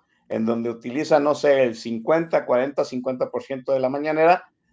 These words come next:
para defenderse de las preguntas que hacen los periodistas cuando le restregan la realidad del país al presidente. O sea, el presidente usa cincuenta por ciento de la mañanera para defenderse y el otro cincuenta por ciento para promoverse y hacer campaña política.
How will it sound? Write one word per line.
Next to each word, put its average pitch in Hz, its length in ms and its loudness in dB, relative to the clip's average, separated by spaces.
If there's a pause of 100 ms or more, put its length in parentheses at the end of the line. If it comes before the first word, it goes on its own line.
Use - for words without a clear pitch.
(160)
para 127 300 10
defenderse 135 680 2
de 185 60 0
las 147 140 4
preguntas 131 540 -2
que 123 140 2
hacen 127 400 0 (420)
los 117 200 0
periodistas 147 640 0
cuando 113 280 0
le 107 100 0
restregan 131 580 -4
la 127 120 2
realidad 107 400 -2
del 113 160 -2
país 107 240 -6
al 104 100 -10
presidente. 156 520 -12 (760)
O - 40 -20
sea, 101 120 -6
el 95 100 -8
presidente 147 460 -2
usa 190 240 8
cincuenta 170 500 2
por 143 140 -2
ciento 160 520 0 (280)
de 117 80 -4
la 117 80 6
mañanera 123 500 4
para 127 160 8
defenderse 147 760 2 (200)
y 127 120 -6
el 139 80 4
otro 165 160 2
cincuenta 170 720 4
por 165 120 2
ciento 170 360 -2
para 120 260 4
promoverse 131 680 4
y 139 60 -4
hacer 127 320 0
campaña 123 420 -2
política. 95 380 -16